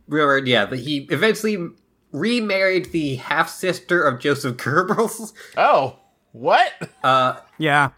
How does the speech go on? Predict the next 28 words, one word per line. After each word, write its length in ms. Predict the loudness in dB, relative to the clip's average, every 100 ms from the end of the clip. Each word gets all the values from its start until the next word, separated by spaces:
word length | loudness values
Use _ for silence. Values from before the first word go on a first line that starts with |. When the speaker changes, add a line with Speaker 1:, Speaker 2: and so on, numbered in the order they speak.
| _ _ _ -4
Speaker 1:
yeah, 400 | 0 2 2 2
and 320 | 2 2 2
also 460 | 2 2 2 2 0
became 360 | 0 0 0 0
a 40 |
pro 280 | 0 0 0
wrestler 420 | 2 -2 0 0
and 160 | 0 -2
invented 760 | -4 -2 -2 -2 -2 -2 -2 -8 _ _ -4
the 60 | 0
Mandible 480 | 2 2 4 2 0
Claw, 680 | 2 4 4 4 2 -2 -14 _
who's 360 | -4 -2 -2 0
used 240 | 0 2
by 160 | 0 2
ma-, 280 | 0 -2 -6 -2
by 300 | 2 2 0
many 360 | -4 -2 2 2
of 100 | 2
my 140 | -2
faves. 760 | 2 2 2 -2 -6 -8 -10 -14 -4
Speaker 2:
Interesting. 840 | -2 -2 -4 -4 -4 -4 -4 -8 -14 -20 _ _ _ _ _ _ _ _ _ _ _ _ _ _ _ _ _ _ _
Speaker 3:
Yeah, 100 | -4
that 160 | 0 2
guy 100 | 2
had 140 | 2 2
a 40 |
life. 480 | 2 0 0 -6 -14